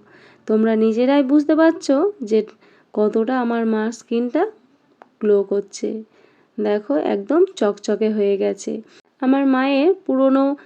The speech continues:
আগের স্কিন আর এখনকার স্কিন সত্যি আমি নিজেই বুঝতে পারি না যে কতটা মেচেদার দাগ উঠে পরিষ্কার করে দিয়েছে। একদমই আগে মুখে কালো ছোপ দাগ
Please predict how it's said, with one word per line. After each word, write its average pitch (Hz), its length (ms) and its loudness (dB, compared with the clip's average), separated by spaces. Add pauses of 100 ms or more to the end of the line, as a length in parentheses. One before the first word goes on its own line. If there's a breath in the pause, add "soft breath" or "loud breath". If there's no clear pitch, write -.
(240 loud breath)
আগের 254 260 0
স্কিন 269 420 -2
আর 254 180 -2
এখনকার 254 500 0
স্কিন 277 440 0 (320 soft breath)
সত্যি 254 640 0
আমি 247 200 0
নিজেই 240 340 0
বুঝতে 285 340 2
পারি 294 240 4
না 277 340 -2
যে 233 240 -2
কতটা 262 580 0 (420 loud breath)
মেচেদার 226 540 0
দাগ 226 300 0
উঠে 294 420 4
পরিষ্কার 220 500 0
করে 214 240 2
দিয়েছে। 208 560 0 (640 soft breath)
একদমই 294 720 4 (400 loud breath)
আগে 233 460 0
মুখে 269 600 2 (120)
কালো 233 440 0
ছোপ 254 320 0
দাগ 247 360 0